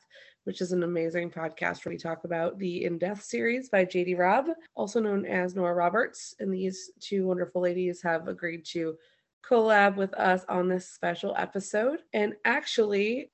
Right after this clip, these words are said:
the reasoning behind this whole episode came from Podcast In Death regular type of episode where we review the reviews. And that's what we're gonna do today.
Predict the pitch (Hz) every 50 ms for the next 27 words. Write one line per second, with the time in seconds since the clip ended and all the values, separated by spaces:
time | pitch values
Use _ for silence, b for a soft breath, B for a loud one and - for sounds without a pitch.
0 | _ - 190 180 214 214 208 208 208 202 202 202 - - - 208 240 269 262 233
1 | 240 233 226 202 208 202 185 254 294 269 220 196 - 214 196 180 185 - 196 180
2 | 185 - - 196 202 202 190 - 190 175 165 170 170 - 196 - - 175 175 180
3 | - 175 170 170 - 175 170 165 165 160 - 170 160 165 165 165 170 170 165 165
4 | 160 160 - 170 165 160 156 160 156 160 - - 143 - 160 156 160 165 165 185
5 | B B B B B B B B _ 196 190 185 196 196 196 196 190 180 170 170
6 | 180 180 185 185 180 170 160 156 156 180 208 208 190 185 180 - - 214 208 220
7 | 247 240 - 233 208 196 196 190 185 185 185 185 185 - 180 190 196 202 -